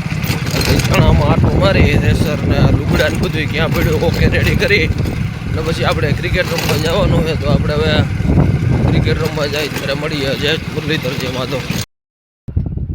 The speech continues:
આપણી પીચ છે તે ક્રિકેટ રમવાનું ચાલુ કરીશું. અને અહીંથી એકદમ વ્યૂ આવે છે બહુ મસ્ત,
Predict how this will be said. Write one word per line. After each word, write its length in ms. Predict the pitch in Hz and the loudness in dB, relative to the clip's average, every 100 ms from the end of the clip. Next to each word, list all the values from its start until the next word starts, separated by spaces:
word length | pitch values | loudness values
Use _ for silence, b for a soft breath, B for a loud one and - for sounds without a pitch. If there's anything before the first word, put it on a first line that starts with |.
| - - - - - | 0 -2 -4 -8 -8
આપણી 320 | 120 - 127 - | -10 -10 -14 -14
પીચ 180 | 139 - - | -14 -12 -12
છે 100 | 143 | -14
તે 140 | 123 123 120 | -16 -16 -12
ક્રિકેટ 360 | 117 - - - | -10 -4 -4 -4
રમવાનું 480 | 131 135 131 131 131 131 123 117 | -6 -6 -12 -12 -12 -14 -14 -16
ચાલુ 240 | 120 127 | -16 -14
કરીશું. 360 | 123 123 120 156 - - - - - - - - - - - - - | -16 -16 -16 -16 -18 -20 -18 -16 -16 -20 -20 -18 -12 -8 -8 -8 -6
અને 140 | - | -4
અહીંથી 680 | - - - 143 143 143 139 - - - | -4 -6 -8 -10 -8 -8 -6 -2 0 0
એકદમ 300 | - - 135 127 | -2 -4 -6 -6
વ્યૂ 260 | 131 139 135 | -8 -10 -8
આવે 160 | 143 143 | -8 -8
છે 140 | 143 | -8
બહુ 180 | 123 131 139 - | -8 -8 -4 -4
મસ્ત, 400 | 123 135 139 | -4 -6 -12